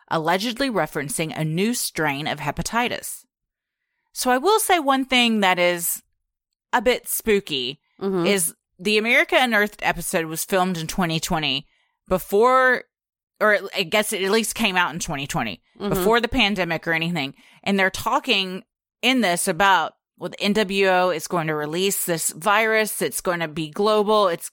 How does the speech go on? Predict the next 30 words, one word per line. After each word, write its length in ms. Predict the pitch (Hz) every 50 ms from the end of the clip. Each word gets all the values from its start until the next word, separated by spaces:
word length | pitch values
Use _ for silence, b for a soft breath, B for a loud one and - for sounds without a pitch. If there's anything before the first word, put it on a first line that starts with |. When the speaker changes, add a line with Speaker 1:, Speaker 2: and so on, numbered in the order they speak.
| - _
Speaker 1:
or 140 | 147 147 - -
it 200 | 160 170 - -
can 120 | 180 175
be 120 | 160 156
a 80 | 156 147
pandemic. 720 | - - 180 151 147 156 143 214 233 226 226 220 214 -
And 280 | 196 165 151 151 156 - b b b b b b b _ _ _ _ _ _ _ _ _ _
conspiracy 540 | - 180 151 - - 170 170 165 165 - 165
theorists 320 | 156 - 165 160 156 -
believe 240 | - 160 160 151 143
they're 100 | 147 160
doing 280 | 147 175 185 190 185 180
this 200 | 185 180 - -
in 160 | - 127 135
order 240 | 123 165 165 156 156
to, 160 | - - 170
like, 280 | 135 139 127 131 - b b b b b b -
just 340 | - 147 135 - - - _ _
kill 180 | - - 175 156
a 60 | 165
bunch 220 | 147 156 151 - -
of 40 |
people 320 | - 180 160 - 185 165 151
and 140 | 151 156 -
control 360 | - 165 151 - 185 156 156
the 60 | 156
population. 760 | 151 - 160 147 - 151 156 185 202 190 - - 156 151 151 b b b b b b b b b b b b b b b _
So 280 | - - - 262 240 226
I 140 | 208 196 196
wonder 760 | 190 196 240 302 359 370 320 240 202 185 175 170 170 165 -